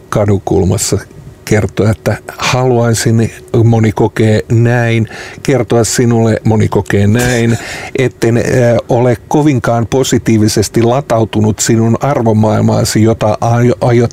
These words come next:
Speaker 1: esittää minua kohti, koska aika moni kokee näin.
Speaker 2: Niin
Speaker 1: Kuulostaako
Speaker 2: sitten ehkä, ehkä kannattaa
Speaker 1: mielenkiintoiselta
Speaker 2: mennä
Speaker 1: ratkaisulta?
Speaker 2: sinne kadunkulmaan.
Speaker 1: <laughs> Niin joo, mut ehkä tää kadunkulma on vähän sinänsä, sinänsä niinku huono areena kertoa
Speaker 2: Mm.
Speaker 1: siitä, koska
Speaker 2: Joo.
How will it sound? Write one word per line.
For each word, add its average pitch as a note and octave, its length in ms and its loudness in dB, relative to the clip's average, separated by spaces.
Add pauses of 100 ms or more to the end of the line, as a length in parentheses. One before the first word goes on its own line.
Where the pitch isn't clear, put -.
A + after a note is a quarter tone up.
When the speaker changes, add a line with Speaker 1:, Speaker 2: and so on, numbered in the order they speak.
Speaker 1:
esittää B2+ 480 -2
minua B2+ 440 2
kohti, A2+ 460 0 (140)
koska G2+ 340 -2
aika G2+ 220 -2
moni A2 340 0
kokee C3 380 0
näin. C#3+ 300 0
Speaker 2:
Niin - 500 -10 (340)
Speaker 1:
Kuulostaako D3+ 340 2
Speaker 2:
sitten D#3+ 180 2
ehkä, E3 200 -2
ehkä C#3+ 320 0
kannattaa D#3+ 360 0
Speaker 1:
mielenkiintoiselta - 20 -
Speaker 2:
mennä C#3+ 200 4
Speaker 1:
ratkaisulta? B2 360 2
Speaker 2:
sinne - 560 -4
kadunkulmaan. F#2+ 680 0 (300)
Speaker 1:
<laughs> - 160 0
Niin C3+ 260 2
joo, G#2+ 200 2 (420)
mut B2 160 -2 (200)
ehkä C#3+ 260 -2
tää C#3+ 220 0
kadunkulma A#2 640 0
on G#2+ 80 0
vähän A2 240 2
sinänsä, A2 360 0 (200)
sinänsä A#2+ 360 0
niinku G#2+ 280 0
huono A2 360 2
areena G#2+ 420 -2
kertoa G#2 400 -2
Speaker 2:
Mm. G2 60 0
Speaker 1:
siitä, G2 400 0
koska - 420 -2
Speaker 2:
Joo. D#2+ 100 0